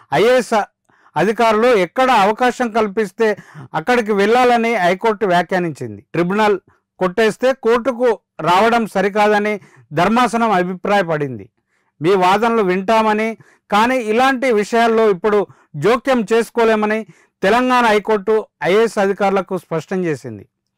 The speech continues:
తెలంగాణలో పనిచేస్తున్న ఏపీ క్యాడర్ ఐఏఎస్ అధికారులకు తిరిగి ఏపీకి వెళ్ళాలని, ఏపీలో పనిచేస్తున్న తెలంగాణ క్యాడర్కు చెందిన ఐఏఎస్ అధికారులు తెలంగాణకు వెళ్ళాలని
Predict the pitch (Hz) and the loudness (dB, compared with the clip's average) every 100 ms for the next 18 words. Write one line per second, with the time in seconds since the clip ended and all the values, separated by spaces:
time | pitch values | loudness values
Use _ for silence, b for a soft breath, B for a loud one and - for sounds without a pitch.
0 | _ _ _ _ 160 185 214 208 202 196 | _ _ _ _ -2 0 2 0 0 -2
1 | 190 196 208 196 208 196 185 185 202 214 | -2 -2 -2 -2 -4 -2 2 2 0 -2
2 | 190 190 190 202 190 b b b b 170 | -2 -2 0 -2 -4 b b b b 0
3 | 233 220 233 190 196 214 202 202 185 202 | 0 0 0 0 0 0 0 -2 -2 -6
4 | - b b - 226 269 262 214 190 220 | -6 b b -4 -2 0 0 2 2 0
5 | 262 240 247 220 220 220 214 214 226 B | -2 -2 0 2 2 2 2 0 -6 B
6 | B B B 160 220 208 262 247 226 220 | B B B 0 0 0 0 0 0 0
7 | 226 214 - 214 214 190 175 _ _ _ | 0 0 -2 0 0 0 -2 _ _ _
8 | _ 190 208 247 247 240 226 208 208 214 | _ 0 2 2 2 0 0 0 0 0
9 | 196 214 208 202 202 175 208 214 208 196 | -4 -4 -2 0 2 2 2 0 0 -2
10 | 185 196 190 190 - b b - 190 247 | 0 0 0 -2 -4 b b -2 0 2
11 | 247 240 226 226 196 202 208 208 196 202 | 2 0 0 0 0 2 2 2 0 -4